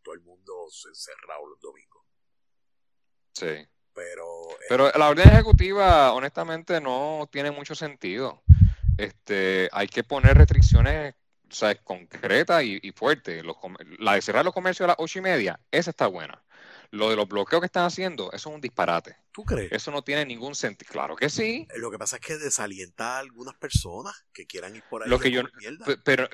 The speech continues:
Speaker 2: pero es que lo están haciendo en, en horas que no es, está el toque de queda.
Speaker 1: Eso es una, eso sí que es una loquera. <laughs>
Speaker 2: Lo empezaron a las cuatro P M.
Speaker 1: No,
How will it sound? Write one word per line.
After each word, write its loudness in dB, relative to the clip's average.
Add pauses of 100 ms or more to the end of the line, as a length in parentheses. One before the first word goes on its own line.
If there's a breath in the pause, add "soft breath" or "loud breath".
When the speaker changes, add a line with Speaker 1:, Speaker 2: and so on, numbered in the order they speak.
Speaker 2:
pero 4
es 0
que 0
lo 0
están 2
haciendo -4
en, -6
en -2
horas 4
que 0
no 0
es, -2
está 0
el 0
toque 0
de 2
queda. 0
Speaker 1:
Eso -4
es -16
una, -16
eso -4
sí -10
que -16
es -12
una -12
loquera. -4
<laughs> -16
Speaker 2:
Lo 4
empezaron 4
a 8
las 4
cuatro 4
P 6
M. 2
Speaker 1:
No, -16